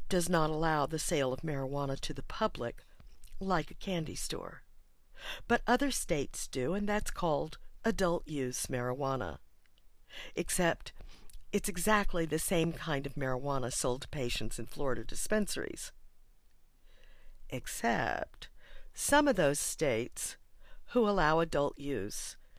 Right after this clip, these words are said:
don't actually enforce contamination compliance, and instead make the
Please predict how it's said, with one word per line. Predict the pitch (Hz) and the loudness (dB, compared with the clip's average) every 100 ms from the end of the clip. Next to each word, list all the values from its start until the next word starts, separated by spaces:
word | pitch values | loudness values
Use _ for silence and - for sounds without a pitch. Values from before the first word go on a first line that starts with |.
| - - - - | -14 -6 -4 -2
don't | 185 175 - - | 2 2 0 -2
actually | 160 160 - 165 156 | 0 0 0 0 0
enforce | 135 143 165 143 - | 0 -2 0 0 -2
contamination | - 139 131 147 127 131 139 156 - 113 | -4 -4 -2 -2 -2 0 2 2 2 -2
compliance, | 127 123 - 110 104 76 - - - - - - - - - - - - | -2 -4 -2 -2 -2 -4 -6 -10 -12 -18 -20 -16 -16 -14 -12 -12 -8 -2
and | 139 127 | -2 0
instead | 131 - - 147 123 110 - - - - - - - - | -2 -2 -2 0 0 0 -4 -10 -20 -20 -18 -16 -12 0
make | 170 165 - | 2 2 0
the | 160 | -4